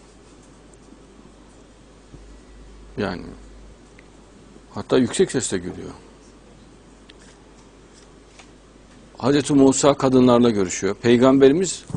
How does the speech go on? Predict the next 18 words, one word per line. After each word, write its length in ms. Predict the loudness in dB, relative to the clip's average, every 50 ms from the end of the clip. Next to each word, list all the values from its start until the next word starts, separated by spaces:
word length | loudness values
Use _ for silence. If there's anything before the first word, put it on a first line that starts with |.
| -14 -14 -20 -20 -18 -10 -4
kadınları 500 | -2 0 0 2 2 2 2 2 4 4
bakıp 340 | 4 2 2 -4 -2 6
beğeniyor, 440 | 8 8 10 10 8 8 6 4 4
hoşuna 380 | 2 0 -2 -2 0 4 4 4
gidiyor. 340 | 4 2 0 -4 -6 -6 -6 -10 -16 _ _ _ -20 -20 -20 _ _ _ _ _ _ _ _ _ _ _ _ _ _ _ _ _ _ _ -10
Ya 160 | -10 -10 -6
kardeşim, 600 | -4 -4 -4 -4 -4 -6 -8 -6 -6 -8 -8 -10 -14 _ _ _ _ _ _ -12
senin 300 | -6 -4 -2 -2 -2 0
dediğin 320 | -2 -2 0 0 -2 -2
modelde 420 | -2 -2 -2 0 0 0 0 0 -2
olmuş 440 | -2 0 -2 0 -2 -4 -6 -4
olsa 220 | -6 -6 -4 -4 -8
kadını 340 | -4 -4 -4 -4 -4 -6 -6
peygamber 500 | -4 -2 -2 0 0 0 -2 0 -2 -2
nereden 280 | -2 -4 -4 -4 -4 -4
görsün 300 | -4 -6 -6 -6 -6 -6
de 120 | -4 -4
beğensin? 420 | -4 -6 -6 -6 -10 -12 -14 -14